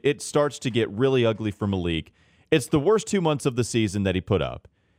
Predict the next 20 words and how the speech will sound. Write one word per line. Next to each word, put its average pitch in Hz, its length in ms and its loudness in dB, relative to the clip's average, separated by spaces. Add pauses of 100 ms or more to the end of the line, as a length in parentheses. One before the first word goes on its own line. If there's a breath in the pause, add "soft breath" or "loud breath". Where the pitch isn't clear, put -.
Seven - 380 2
and 208 80 2
a - 20 2
half 160 240 0
points 123 300 0
per 127 160 -2
game, 87 340 0
which 95 220 -2
was 107 200 0
the 101 80 0
worst 117 360 -2
of 101 200 2
any 110 160 2
month 98 260 0
that 95 100 0
he 87 80 0
had 92 220 2
to 80 60 -10
that 71 200 -4
point. 69 320 -8